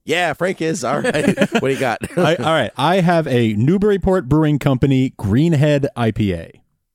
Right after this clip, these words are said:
Speaker 1: Ooh.
Speaker 2: And it is
Speaker 1: Ooh.
Speaker 2: a delicious, delicious beer. I opened one yesterday, and, uh, I enjoyed it. Enjoyed it quite a bit. So, yeah, it's a local brewery from Newburyport, Massachusetts. Um, great little brewery with great beers. So, Greenhead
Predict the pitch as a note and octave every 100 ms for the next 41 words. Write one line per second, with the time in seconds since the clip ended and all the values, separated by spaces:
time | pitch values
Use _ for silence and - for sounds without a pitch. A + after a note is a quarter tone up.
0 | _ _ - E4 - D2 C#2 - - G#2+
1 | C#3 - C3 B2+ D#3 A2+ - - A2 G#2+
2 | B2 G#3+ A3 F#3+ - - - - _ _
3 | _ - C3+ D3 D3 - B2+ A#2+ A#2+ G2+
4 | A2+ B2 A2+ A2+ A2 - A2 A2 G#2+ -
5 | _ _ - G2 F#2+ F#2 F#2+ F#2 F#2 F#2
6 | F#2+ F#2+ A2 G2 F#2+ F#2+ - G#2+ A2+ C3
7 | D3 E3+ - _ - D3 C3 _ _ -
8 | - _ C4+ - C#3 - C#3+ B2 A#2 B2+
9 | C3+ C#3+ B2 C3+ C3+ C#3 B2 B2 B2 A#2
10 | B2+ B2 B2 - C3+ C#3 B3+ - - _
11 | _ _ _ - G#2 G#2 G#2 G#2 G#2 G#2
12 | _ _ _ - B2 G#2+ A2+ A2 A2+ A#2+
13 | B2 A2 A#2 A#2 C#3+ - _ _ - G2
14 | _ - E3 E3